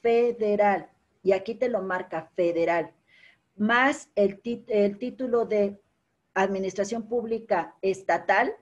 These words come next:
también el Código, eh, Federal te marca que debes de estar en licencia o separado del cargo. A-, también lo marca en el articu-, en la fracción quinta,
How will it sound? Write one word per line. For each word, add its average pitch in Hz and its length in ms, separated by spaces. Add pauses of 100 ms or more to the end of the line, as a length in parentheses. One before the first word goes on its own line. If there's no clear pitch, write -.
(320)
también 208 500
el 220 140
Código, 196 540
eh, 180 380
Federal 175 440
te 226 120
marca 214 500
que 185 160
debes 180 320
de 180 60
estar 175 440
en 196 200
licencia 208 520
o 208 60
separado 160 540
del 160 180
cargo. 214 320 (800)
A-, - 240 (320)
también 214 400
lo 226 100
marca 240 320
en 202 100
el 180 120
articu-, 208 360
en 202 120
la 185 160
fracción 202 360
quinta, 254 420